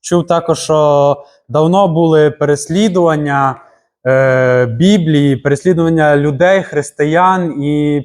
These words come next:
під час того, як збиралися, могли просто прийти і виписувати штрафи, могли забирати людей в тюрми. Я дякую Господу, що зараз нема такого часу, і ми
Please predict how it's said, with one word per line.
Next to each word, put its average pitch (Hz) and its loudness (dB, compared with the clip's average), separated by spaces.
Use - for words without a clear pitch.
під 156 -8
час 170 -2
того, 175 0
як 156 2
збиралися, 170 0
могли 165 -2
просто 175 -2
прийти 190 0
і 143 0
виписувати 170 0
штрафи, 175 -2
могли 156 -4
забирати 165 -2
людей 156 0
в 175 -8
тюрми. 156 0
Я 151 2
дякую 170 2
Господу, 165 -2
що 147 -10
зараз 156 -2
нема 160 -2
такого 151 -2
часу, 175 -2
і 147 -2
ми 147 -2